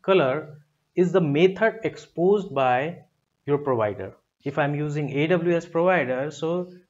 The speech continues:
this is the method, or basically you can say this is the,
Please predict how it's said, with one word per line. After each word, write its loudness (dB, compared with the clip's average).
this -4
is -2
the 0
method, -4
or -2
basically -4
you -2
can -4
say -4
this -8
is -6
the, -2